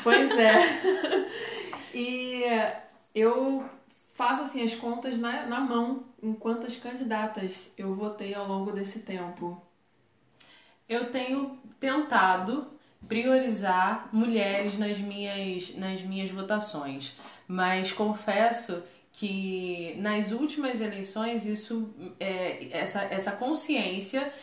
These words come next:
Speaker 2: e as possibilidades de olhar mulheres com realmente propostas que, propostas que eu entendo como propostas de valor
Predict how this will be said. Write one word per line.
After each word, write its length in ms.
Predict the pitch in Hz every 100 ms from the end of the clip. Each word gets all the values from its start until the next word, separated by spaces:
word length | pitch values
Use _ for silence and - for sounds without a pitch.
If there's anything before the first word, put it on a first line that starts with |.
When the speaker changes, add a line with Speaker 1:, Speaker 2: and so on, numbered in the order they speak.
| - -
Speaker 2:
e 140 | 220 220
as 180 | 220
possibilidades 1120 | - 262 311 - 262 254 208 185 185 185 202 185
de 320 | 196 196 196
olhar 520 | 208 202 202 247 269
mulheres 800 | 254 233 196 180 165 165 165 - -
com 180 | - 202
realmente 500 | 208 233 226 220 -
propostas 760 | 214 208 208 196 196 196 190 190
que, 500 | - 196 196 190 190
propostas 540 | 208 208 208 208 220
que 120 | -
eu 80 | 226
entendo 420 | 240 226 202 196
como 240 | 202 196 190
propostas 600 | - 190 190 185 196 175
de 100 | 175
valor 580 | 170 165 175 240 233